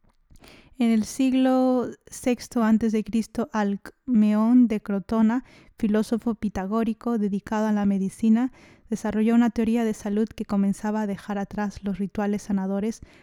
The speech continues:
pretécnicos que hasta ese momento cimentaban la medicina griega.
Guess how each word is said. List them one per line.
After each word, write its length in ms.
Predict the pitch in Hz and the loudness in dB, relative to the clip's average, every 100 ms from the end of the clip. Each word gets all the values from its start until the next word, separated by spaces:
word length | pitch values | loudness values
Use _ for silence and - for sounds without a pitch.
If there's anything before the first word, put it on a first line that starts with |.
| - | -8
pretécnicos 720 | 208 208 214 214 220 - 233 | -6 -4 -2 2 0 0 -6
que 120 | - 208 | -6 -8
hasta 280 | 202 214 | -6 -4
ese 180 | 202 - | -4 0
momento 500 | 208 202 208 202 220 | 2 4 4 2 0
cimentaban 800 | 214 - 214 202 196 208 208 220 | -6 -2 2 4 2 0 0 2
la 220 | 208 190 175 - - | 0 -2 -10 -20 -6
medicina 480 | 233 202 196 - 208 | 0 0 0 -2 -2
griega. 420 | 196 196 180 214 | -2 -6 -8 -14